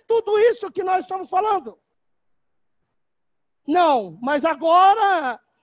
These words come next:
nós fazemos um grande hackathon, pegamos o Maker, pegamos plaquinha fingerboard e criamos RetroPie, colocamos o RetroPie.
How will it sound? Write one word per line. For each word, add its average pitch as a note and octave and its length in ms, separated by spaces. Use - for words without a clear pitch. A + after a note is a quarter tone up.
nós C#4 400
fazemos E4 640
um D#4 140
grande D4+ 360
hackathon, E4 880
pegamos D#4+ 540
o F4+ 80
Maker, F#4+ 540
pegamos F4+ 640
plaquinha F4+ 600
fingerboard E4+ 920
e F4+ 120
criamos F#4+ 680
RetroPie, D#4+ 960
colocamos F4+ 480
o - 20
RetroPie. F4 840